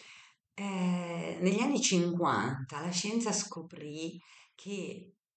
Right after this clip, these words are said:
la fascia di frequenze elettromagnetiche cerebrali alfa favorivano condizioni psicofisiche particolari che inducevano effetti benefici sul sistema nervoso e a cascata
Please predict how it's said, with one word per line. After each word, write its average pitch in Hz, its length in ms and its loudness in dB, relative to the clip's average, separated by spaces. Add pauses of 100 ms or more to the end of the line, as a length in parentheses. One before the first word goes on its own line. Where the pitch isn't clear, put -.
(180)
la 180 200 -8
fascia - 420 -8
di 143 120 -4
frequenze 131 960 -6
elettromagnetiche 156 1160 -4
cerebrali 135 960 -6
alfa 135 800 -8 (1040)
favorivano 165 640 0
condizioni 185 800 -2
psicofisiche 135 920 -6
particolari - 1160 -12 (320)
che - 140 -12
inducevano 208 640 -2
effetti 143 640 -10 (380)
benefici 165 880 -6
sul - 220 -6
sistema 151 480 -4
nervoso 139 500 -2
e 170 80 6
a 180 120 2
cascata 156 840 0